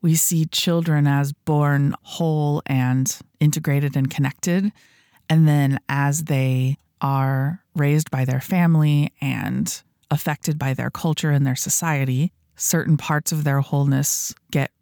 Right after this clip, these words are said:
retained in consciousness and certain parts get placed into the shadow as undesirable. So Jung thought that we spend the first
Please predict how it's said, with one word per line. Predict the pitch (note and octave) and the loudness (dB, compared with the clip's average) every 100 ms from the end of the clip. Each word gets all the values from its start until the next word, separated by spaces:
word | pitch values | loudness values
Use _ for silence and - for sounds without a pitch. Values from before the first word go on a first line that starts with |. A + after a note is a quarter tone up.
| _ | _
retained | D3 - C#3 C3+ C#3+ | -4 -2 0 4 4
in | C#3 C#3+ | 4 0
consciousness | - G#2+ - D#3+ A3+ C4 - | -2 -6 -4 -2 0 0 2
and | E3 | 0
certain | C#3+ D#3 - D3+ | 2 -2 0 -2
parts | - C3+ - - | -2 -4 -4 -6
get | - B2+ - - | -4 -4 -6 -8
placed | D3+ C#3 - | -4 -2 -2
into | C#3+ C3+ | -4 -4
the | C3+ | -4
shadow | - D#3 D3 A2+ A#2+ - | -4 -4 -4 -4 -6 -6
as | B2 B2+ B2+ - - _ _ _ - | -4 -2 -2 -6 -8 _ _ _ -4
undesirable. | C3 C3+ C#3+ D3+ C#3 C#3+ - F3+ - | -2 0 0 0 0 -2 -4 -6 -4
So | - E3 D3+ | -2 2 2
Jung | D3+ E3 F#3 | 4 6 6
thought | F3+ C#3 C3+ - | 4 -2 -2 -4
that | C3+ - | -4 -2
we | C#3+ | -2
spend | - D3 C#3+ | -2 0 0
the | C#3 | -2
first | - E3 - | -2 -2 -2